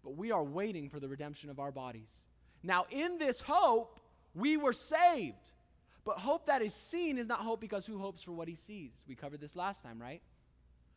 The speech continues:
Now, if we hope for what we do not see, here's the clinch verse.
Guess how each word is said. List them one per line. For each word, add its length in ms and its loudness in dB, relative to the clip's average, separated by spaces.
Now, 240 6
if 240 -2
we 160 -4
hope 380 2
for 100 2
what 180 2
we 80 -4
do 160 -6
not 280 0
see, 260 -4
here's 260 -4
the 120 -10
clinch 420 -12
verse. 380 -14